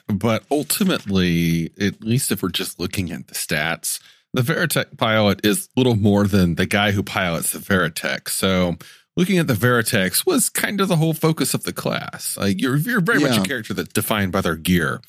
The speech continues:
Speaker 1: You don't get much in the way of versatility outside of that. I mean, you know,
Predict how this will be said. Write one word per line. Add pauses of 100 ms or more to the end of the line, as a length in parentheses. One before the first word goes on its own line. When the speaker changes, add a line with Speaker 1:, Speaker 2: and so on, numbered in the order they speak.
(380)
Speaker 1:
You
don't
get
much
in
the
way
of (680)
versatility
outside
of
that.
I
mean,
you
know,